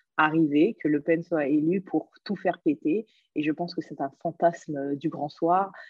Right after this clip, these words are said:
euh, qui n'est pas prêt d'arriver. Enfin,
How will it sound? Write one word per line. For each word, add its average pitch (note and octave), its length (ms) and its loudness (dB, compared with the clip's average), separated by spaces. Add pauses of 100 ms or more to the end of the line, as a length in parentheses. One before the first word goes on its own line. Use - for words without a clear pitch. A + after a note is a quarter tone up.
(180)
euh, C#3+ 220 2
qui F3+ 100 -4
n'est D#3+ 100 0
pas D#3 140 0
prêt F3 360 -4 (100)
d'arriver. D3+ 420 -2 (640)
Enfin, D3 260 2